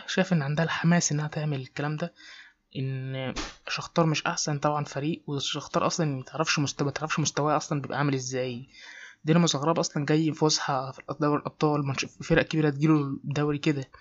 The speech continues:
أتلانتا هو اللي شايف إن عنده، إن عنده يقدر يعمل الكلام ده،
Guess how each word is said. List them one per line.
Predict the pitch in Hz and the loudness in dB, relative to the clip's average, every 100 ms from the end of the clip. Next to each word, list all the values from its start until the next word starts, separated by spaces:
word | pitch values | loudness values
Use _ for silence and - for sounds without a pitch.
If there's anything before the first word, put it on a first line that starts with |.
| - - - - - | -20 -18 -12 -8 0
أتلانتا | 151 185 190 | 2 4 4
هو | 196 | 4
اللي | 185 | 4
شايف | 180 185 | 2 -2
إن | 156 | 0
عنده، | 151 170 139 131 | 4 4 4 0
إن | 131 131 | -2 2
عنده | 151 180 156 | 6 8 8
يقدر | 160 151 | 6 4
يعمل | 143 147 135 | 0 -2 -4
الكلام | 131 135 135 | -8 -8 -8
ده، | 127 | -10